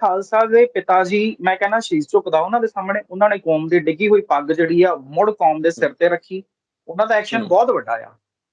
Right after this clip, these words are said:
Speaker 1: ਪਰ
Speaker 2: ਹੂੰ।
Speaker 1: ਸਰਬਜੀਤ ਸਿੰਘ ਖਾਲਸਾ ਵਾਸਤੇ ਮੈਂ ਜਿਹੜਾ ਉਹਨਾਂ ਨੇ ਪਿੱਛੇ ਬਿਆਨ ਦਿੱਤਾ ਨਾ ਇੱਕ,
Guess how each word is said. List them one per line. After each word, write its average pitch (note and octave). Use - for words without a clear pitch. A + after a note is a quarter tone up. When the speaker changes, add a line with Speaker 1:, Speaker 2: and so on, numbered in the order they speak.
Speaker 1:
ਪਰ C#4+
Speaker 2:
ਹੂੰ। C#4
Speaker 1:
ਸਰਬਜੀਤ A3
ਸਿੰਘ C#4
ਖਾਲਸਾ G#3+
ਵਾਸਤੇ A#3
ਮੈਂ A#3+
ਜਿਹੜਾ G3
ਉਹਨਾਂ A#3+
ਨੇ B3+
ਪਿੱਛੇ G#3
ਬਿਆਨ D#3+
ਦਿੱਤਾ D#3
ਨਾ G3
ਇੱਕ, C#3+